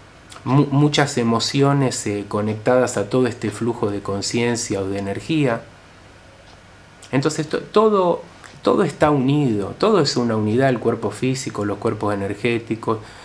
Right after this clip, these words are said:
las emociones, los estados de la mente, el exterior, lo mismo que el interior, todo, todo está unido.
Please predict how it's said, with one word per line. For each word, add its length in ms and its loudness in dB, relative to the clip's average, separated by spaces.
las 260 0
emociones, 720 0
los 220 -4
estados 440 -2
de 100 -2
la 140 -4
mente, 540 -4
el 160 0
exterior, 720 2
lo 140 2
mismo 320 0
que 80 -4
el 80 -2
interior, 500 0
todo, 300 4
todo 340 2
está 240 0
unido. 500 0